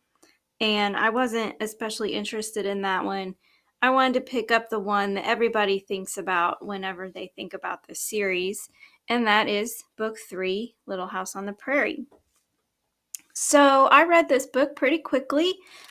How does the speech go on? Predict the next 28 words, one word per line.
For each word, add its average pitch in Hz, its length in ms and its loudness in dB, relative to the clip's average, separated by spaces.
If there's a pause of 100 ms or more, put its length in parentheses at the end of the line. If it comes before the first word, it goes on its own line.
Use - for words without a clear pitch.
(160)
Um, 226 400 2
I 247 200 4
will 262 280 0
say 240 460 -2
for 285 600 4
a 226 120 0
child's 233 720 -2 (100)
book, 220 320 -2 (180)
it's 214 300 -8 (240)
well 247 600 0
over 220 680 -4 (580)
three 254 300 -6
hundred 226 540 -6
pages, 190 920 -6
which, - 460 -8 (460)
you 311 120 2
know, 320 140 4
that's 370 240 0
a - 20 -10
substantial 254 840 -4
book 208 320 -2
for 226 180 -4
an 202 120 -4
elementary 202 640 -4
school 196 400 -8
child 202 460 -2
to 196 160 -10
read. 208 400 -6